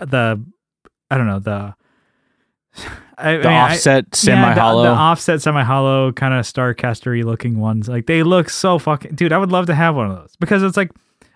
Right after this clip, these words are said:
Speaker 1: a, you know, somewhat different than, you know, a three three five, which you see all the time.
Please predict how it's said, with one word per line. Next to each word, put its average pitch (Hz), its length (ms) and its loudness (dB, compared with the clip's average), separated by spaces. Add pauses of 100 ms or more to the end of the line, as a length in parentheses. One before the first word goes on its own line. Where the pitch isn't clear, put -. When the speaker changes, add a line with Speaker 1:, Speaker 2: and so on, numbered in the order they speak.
(100)
Speaker 1:
a, 110 100 -8 (260)
you 123 100 -4
know, 92 120 -8 (120)
somewhat 156 380 -2
different 151 580 -2
than, 123 460 -2
you 110 120 -4
know, 104 160 -6
a 110 60 -10
three 120 200 -6
three 98 140 -10
five, 156 420 -2
which 127 100 -6
you 127 80 -10
see 147 140 -6
all 135 140 0
the 135 60 -2
time. 131 400 -2